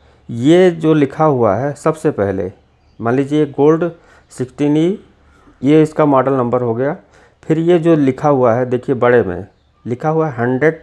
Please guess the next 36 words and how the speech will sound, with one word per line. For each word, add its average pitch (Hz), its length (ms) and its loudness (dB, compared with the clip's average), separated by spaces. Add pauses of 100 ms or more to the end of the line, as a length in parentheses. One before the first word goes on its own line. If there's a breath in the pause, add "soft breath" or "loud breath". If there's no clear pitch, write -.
(140)
मिली 127 200 0
एम्पियर। 110 520 -2 (1500 soft breath)
तो 165 140 6
ये 180 220 6
जो 180 540 2
बड़े 127 400 -2
में 175 120 0
लिखा 156 240 -2
हुआ 135 260 0
है 143 180 -4
इसका 156 320 -4
मतलब 160 360 -4
ये 143 100 -2
हुआ 139 260 -2
इसकी 165 280 -6
डिफ़ॉल्ट 151 400 -2
सेटिंग 143 340 -4
है, 104 160 -2
यानी 131 260 -2
कंपनी 147 440 -4
का 160 120 -2
जो 147 100 0
डिफ़ॉल्ट 139 340 -4
सेटिंग 151 300 -6
होता 120 320 -2
है, 160 260 -6 (500 soft breath)
सेटिंग 160 360 0
में 175 100 2
जो 165 140 2
वैल्यूज़ 135 420 2
यहाँ 143 220 -4
पे 151 200 0
सिलेक्ट 147 360 -2
करते 120 320 -2
हैं 117 160 0
ये, 156 260 -2